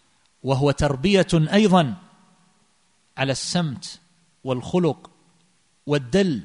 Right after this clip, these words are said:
يعين على ذلك كله، يعين على ذلك كله ما يحصل معه ويحتف به من حضور ملائكة الرحمن، حيث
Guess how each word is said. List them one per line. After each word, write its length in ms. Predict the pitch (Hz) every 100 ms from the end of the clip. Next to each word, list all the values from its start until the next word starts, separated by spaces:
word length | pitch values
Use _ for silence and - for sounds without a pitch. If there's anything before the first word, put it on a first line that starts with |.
| - _ _ _ _ -
يعين 380 | 131 151 226 220
على 280 | 202 170 170
ذلك 560 | 151 165 151 143 143
كله، 580 | - 202 165 135 110 104 - _ _ _ _ _ _ _ _ _ _ _
يعين 380 | 143 151 180 214
على 280 | 202 165 175
ذلك 480 | 170 180 180 170 180
كله 680 | 170 220 208 165 135 120 98 _
ما 180 | 147 143
يحصل 560 | 156 151 - 160 151 151
معه 480 | 175 156 123 113 98 _ -
ويحتف 680 | 135 151 - - 175 - 160
به 440 | 156 196 165 107 - - _ _ _ _ _
من 460 | - 139 151 147 147 147 _ _ _ _ _ _ _ _ _ _ _ _ _
حضور 460 | - 165 208 160
ملائكة 540 | 135 135 135 127 127 131
الرحمن، 540 | 120 110 139 143 107 92 _ _ _ _ _ _ _ _ _ _ _ _ _ _ _ _ _ _ _
حيث 360 | - 175 156